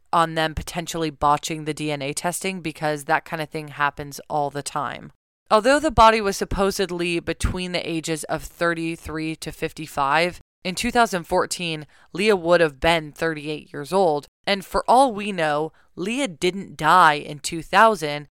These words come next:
but maybe she was held captive and later murdered. I just wish we knew when coroners determined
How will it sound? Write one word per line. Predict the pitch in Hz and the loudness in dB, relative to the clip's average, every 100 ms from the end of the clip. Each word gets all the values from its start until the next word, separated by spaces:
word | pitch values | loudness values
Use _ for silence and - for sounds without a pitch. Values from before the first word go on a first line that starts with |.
| _ | _
but | - 175 | -4 -2
maybe | 180 214 214 | -2 -4 -4
she | - 196 180 | -4 -4 -6
was | 156 160 - | -4 -4 -4
held | - 147 147 | -4 -6 -6
captive | - 247 247 - 214 208 | -4 -2 -2 -2 -2 -2
and | - 151 139 | -6 -12 -10
later | 139 185 196 190 | -6 -4 -4 -4
murdered. | 175 175 175 170 170 165 156 _ | -4 -4 -2 -2 -2 -2 -6 _
I | - | 0
just | 190 233 | 0 -2
wish | 208 233 - | -4 -6 -6
we | 208 | -6
knew | 190 175 175 170 170 - | -6 -4 -2 -2 -4 -8
when | 170 185 196 208 - - | -4 0 0 -4 -12 -8
coroners | - 180 170 165 160 | -2 0 0 -2 -4
determined | 165 - - 175 165 160 156 156 | -8 -6 -2 -2 -2 -4 -4 -8